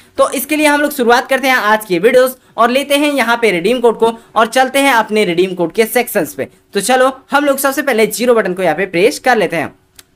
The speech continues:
अब हम लोग को जाना है यहाँ पर प्ले स्टोर में। तो प्ले स्टोर में जाने के बाद जाके यहाँ पर रिडीम करना होगा, लेकिन जो अगर आप प्ले स्टोर में जाकर यहाँ पे रिडीम करेंगे तो ये रिडीम नहीं होता है।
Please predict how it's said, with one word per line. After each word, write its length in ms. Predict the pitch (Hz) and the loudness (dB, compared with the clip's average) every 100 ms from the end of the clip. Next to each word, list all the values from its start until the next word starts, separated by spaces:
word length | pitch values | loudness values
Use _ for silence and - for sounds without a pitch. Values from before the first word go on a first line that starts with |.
| _ _ - - | _ _ -20 -4
अब 160 | 247 277 | 0 2
हम 140 | 294 | 2
लोग 100 | 302 | 2
को 100 | 302 | 0
जाना 260 | 208 208 247 | 0 2 2
है 260 | 247 220 240 - - | 0 0 -2 -8 -2
यहाँ 280 | 220 226 269 | 0 2 2
पर 380 | 208 175 202 - _ - | 4 2 2 -6 _ -2
प्ले 220 | 262 294 | 0 2
स्टोर 260 | 277 269 214 | 2 2 2
में। 180 | 143 98 _ | 2 -6 _
तो 60 | 208 | -6
प्ले 180 | 254 262 302 | -2 0 0
स्टोर 200 | 302 294 | 0 0
में 160 | 294 233 | 0 0
जाने 280 | 214 233 262 | 0 0 -2
के 100 | 240 | -2
बाद 220 | 247 240 | 0 -2
जाके 220 | 226 240 | -4 -6
यहाँ 340 | 190 180 240 | -6 -2 -2
पर 160 | 233 214 | 0 0
रिडीम 300 | 185 175 196 | 0 -2 -4
करना 240 | 190 156 | -4 -4
होगा, 200 | 139 135 - - | -4 -8 -12 -10
लेकिन 340 | 202 320 240 156 | -4 -2 -2 -4
जो 100 | 240 | -2
अगर 300 | 233 262 302 | 0 0 0
आप 140 | 285 240 | -2 -2
प्ले 200 | 254 285 | -4 -2
स्टोर 200 | 277 269 | -2 0
में 140 | 247 | 0
जाकर 300 | 233 247 269 | 0 -2 -2
यहाँ 220 | 247 240 | -2 -2
पे 120 | 233 208 | -2 -2
रिडीम 280 | 165 247 240 | -2 -2 -2
करेंगे 300 | 175 185 233 - _ | -4 -4 -6 -8 _
तो 60 | 247 | -2
ये 160 | 285 294 | 0 0
रिडीम 300 | 233 240 269 | 0 0 0
नहीं 360 | 190 170 247 | -2 -2 0
होता 220 | 240 240 214 | 2 2 0
है। 280 | 170 117 | -4 -8